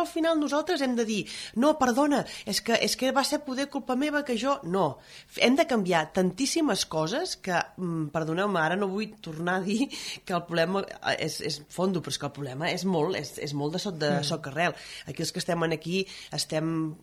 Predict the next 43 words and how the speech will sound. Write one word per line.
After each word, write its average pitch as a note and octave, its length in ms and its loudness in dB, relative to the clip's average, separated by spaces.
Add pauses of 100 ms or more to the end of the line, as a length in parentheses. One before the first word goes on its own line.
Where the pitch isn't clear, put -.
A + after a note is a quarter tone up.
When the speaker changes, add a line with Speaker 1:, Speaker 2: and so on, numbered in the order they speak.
Speaker 1:
a-, D3+ 240 0
ajudant D#3 420 0
a D3 100 -2
denu-, C3+ 220 -6
a - 60 -6
fer C3+ 160 -8
denúncies, F#3+ 880 0 (240)
a D#3 80 -8
que D3+ 140 -4
hi D3 80 0
hagi D3 200 -2
després, D3+ 360 -4
doncs, D3 280 0
una D3 160 0
integració, F#3 760 2 (300)
o D#3+ 80 -2 (100)
tal, D3+ 240 0
però F3 160 2 (500)
tot G#3+ 180 2
el B3 120 4
problema E3+ 460 2
aquest D#3 260 -4
que E3 80 2
ve D#3+ 140 2
d'arrel, C#3+ 480 0 (200)
que E3+ 120 -4
tenim E3 240 -2
socialment, D#3 680 0 (300)
i D#3 100 -8
ja E3 140 2
no F3+ 80 4
només D#3 260 0
amb C3 140 -6
això, F#3 240 0 (680)
amb D3 120 -2
la, - 20 2
amb C#3+ 260 -2
la C#3+ 120 -2
manera C#3+ 320 0
que, C#3+ 260 -6
com C#3+ 160 -4
està D3 240 -4
tractant C#3+ 460 -2